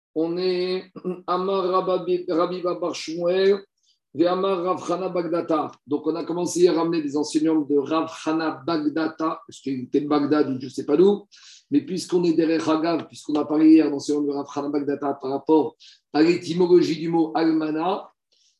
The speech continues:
sur le mané de la Ketouba qu'elle reçoit, la Gemara nous amène derrière Hagav d'autres enseignements de Rav Chana Bagdata, même s'ils n'ont tout, pas grand-chose à voir avec le sujet de Ketuvot. Donc, je reprends Amar Rav Chana Bagdata, on doit à peu près à une seize, dix-sept lignes avant la fin.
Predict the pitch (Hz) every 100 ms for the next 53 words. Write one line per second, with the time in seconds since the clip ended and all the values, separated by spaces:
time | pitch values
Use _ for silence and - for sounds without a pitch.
0 | _ - 123 160 156 156 165 170 151 147
1 | - 139 147 147 135 139 - 180 180 160
2 | 151 156 175 170 160 139 - 143 147 175
3 | 170 - 135 143 139 135 131 156 165 160
4 | _ _ - 143 180 - 151 - 151 160
5 | 156 151 143 147 143 151 151 151 143 139
6 | 143 151 170 165 151 - 151 143 143 -
7 | 156 160 143 147 143 143 135 165 175 175
8 | - _ _ 139 143 165 156 151 143 139
9 | 175 165 165 175 165 160 131 - - _
10 | _ - 151 185 156 185 175 - 196 196
11 | 180 185 185 180 165 131 175 180 170 151
12 | 160 165 175 170 160 156 151 - 165 151
13 | 151 143 - 170 165 123 151 165 151 165
14 | 175 156 151 151 -